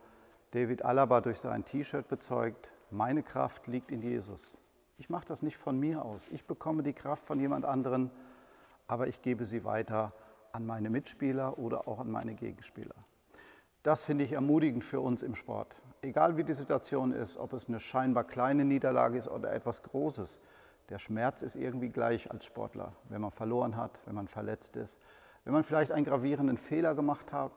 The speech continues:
wie man das auch im Sport erlebt, den man bereut. Gott ist da und Gott möchte Trost schenken,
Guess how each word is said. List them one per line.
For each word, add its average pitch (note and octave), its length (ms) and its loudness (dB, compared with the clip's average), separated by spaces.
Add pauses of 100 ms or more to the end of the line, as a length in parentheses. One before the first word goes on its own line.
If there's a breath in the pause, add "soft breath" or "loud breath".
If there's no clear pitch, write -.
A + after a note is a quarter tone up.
(160)
wie B2 100 -4
man A2+ 140 -4
das G#2 200 -6
auch A#2+ 160 -4
im B2+ 120 -6
Sport A#2 260 -4
erlebt, A2+ 480 -6
den A2+ 100 -4
man A2+ 160 -2
bereut. A#2+ 540 0 (880 loud breath)
Gott A#2 200 0
ist B2 200 -6
da F#2+ 240 -6 (440)
und G2 180 -8
Gott A#2 200 -2
möchte A2 320 -8
Trost B2+ 360 -4
schenken, C#3+ 520 -2